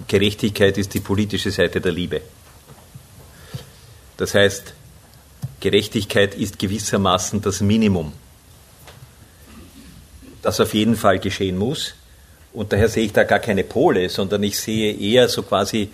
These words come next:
einmal die Feststellung eines, eines, eines Fundaments. Liebe setzt Gerechtigkeit voraus und ist keinesfalls das, was man ein, kann keinesfalls ein Ersatz für,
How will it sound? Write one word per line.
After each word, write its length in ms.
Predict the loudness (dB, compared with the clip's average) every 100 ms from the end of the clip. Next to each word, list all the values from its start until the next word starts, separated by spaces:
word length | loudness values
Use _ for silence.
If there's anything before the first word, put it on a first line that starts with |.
| -12 -20 -20 -6
einmal 260 | 0 2
die 140 | 2 0
Feststellung 760 | 2 2 2 0 2 2 0
eines, 600 | 0 -2 -2 -4 -6 -6 -8
eines, 600 | -6 -2 -2 -4 -8 -8 -6
eines 220 | -4 -2
Fundaments. 680 | 0 2 2 0 -2 -8 -10 -18 -20 -20 -20 -20 -20 -20 -20 -20 -20 -20 -20 -20 -20 -20 -20 -16
Liebe 320 | -6 -4 0 2
setzt 280 | 2 2
Gerechtigkeit 720 | 2 2 2 0 -8 -2 -2
voraus 640 | 0 -2 0 0 0 -2 -6 -12 -20 -20 -20 -20 -20 -20 -20 -20 -20 -20 -20 -10
und 560 | -2 0 2 0 -4 -12 -16 -20 -18 -12
ist 160 | -4
keinesfalls 520 | 2 4 4 4 2 4
das, 300 | 2 2 -2
was 180 | -4
man 200 | -4 -6
ein, 240 | -2 -2 -2 -6 -8
kann 200 | -2 -2
keinesfalls 560 | 2 0 2 0 0 -2
ein 120 | 0
Ersatz 400 | 2 2 2 0
für, 320 | -4 0 0